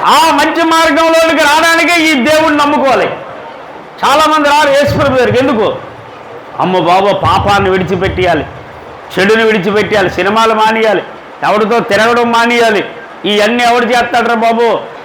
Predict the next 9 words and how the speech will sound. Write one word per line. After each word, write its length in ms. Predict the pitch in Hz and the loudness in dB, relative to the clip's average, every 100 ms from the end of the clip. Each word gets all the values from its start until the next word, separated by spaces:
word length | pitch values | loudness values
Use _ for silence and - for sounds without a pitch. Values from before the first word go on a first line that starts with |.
| - | -4
యేసు 260 | 196 233 220 | 0 0 0
ప్రభు 160 | 226 | 0
దగ్గరికి 300 | 233 233 214 | 2 2 2
వస్తే 220 | 220 226 233 | -2 -2 0
ఇలాంటి 300 | 220 226 208 | 0 0 0
పనులేం. 480 | 214 220 233 202 - - - - - - - - - - - - - - - - - - - - 143 | 0 2 2 0 -4 -12 -18 -18 -20 -20 -20 -20 -20 -20 -20 -18 -18 -16 -14 -12 -10 -10 -8 -6 0
అవునా 240 | 190 262 | 2 2
కాదా? 420 | 226 220 175 131 - - - - - - - - - | 2 0 0 -4 -8 -18 -20 -20 -20 -20 -20 -18 -8
అంచేత 800 | 131 196 - 208 202 190 175 190 | -4 -2 0 -2 2 2 4 2